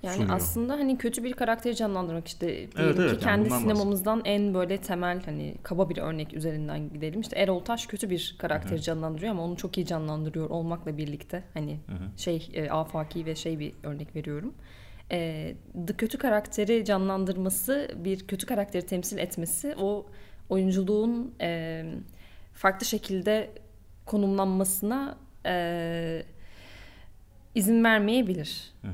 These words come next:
Speaker 1: Şimdi burada şöyle bir örnek, yani ben filmi izlemedim, sen izledin. Ee, ya da Bağlık Aslı üzerinden genel konuşulan şey üzerinden belki gidebiliriz. Çok eleştirildi.
Speaker 2: Hı hı.
Speaker 1: Ee, genel teması yani filmin, e, öne sürdüğü,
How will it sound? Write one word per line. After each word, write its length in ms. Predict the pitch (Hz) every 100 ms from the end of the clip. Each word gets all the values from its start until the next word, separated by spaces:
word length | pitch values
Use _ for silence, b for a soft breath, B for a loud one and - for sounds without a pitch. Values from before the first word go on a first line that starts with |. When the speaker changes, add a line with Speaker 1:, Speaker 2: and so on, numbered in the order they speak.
| 87 -
Speaker 1:
Şimdi 260 | 202 196
burada 220 | 214 294
şöyle 360 | 294 269 269 233
bir 140 | 254
örnek, 640 | 208 208 208 214 - - -
yani 160 | 170 175
ben 240 | 220 233 -
filmi 300 | 214 220 233
izlemedim, 460 | 196 185 185 156
sen 200 | - 165
izledin. 600 | 165 160 175 160 185 269 - - 170
Ee, 340 | 165 160 175
ya 140 | - 175
da 120 | 165
Bağlık 260 | 175 190 180
Aslı 260 | 175 190
üzerinden 440 | 175 180 180 185 175
genel 300 | 175 175 180
konuşulan 520 | 170 160 170 165 170
şey 260 | - 170
üzerinden 420 | 165 160 156 170 165
belki 240 | 165 -
gidebiliriz. 680 | - 156 156 - 330 - - B B B
Çok 260 | - 269 202
eleştirildi. 760 | 175 165 - 151 156 165 196 - - - -
Speaker 2:
Hı 60 | 98
hı. 40 | 82
Speaker 1:
Ee, 500 | 156 156 156 160 - - - -
genel 260 | - 185 190
teması 460 | 190 180 175 - 156
yani 180 | 147
filmin, 460 | 151 170 180 196 196 - - - - - -
e, 120 | 165
öne 240 | - 185 208
sürdüğü, 720 | - 185 175 175 185 202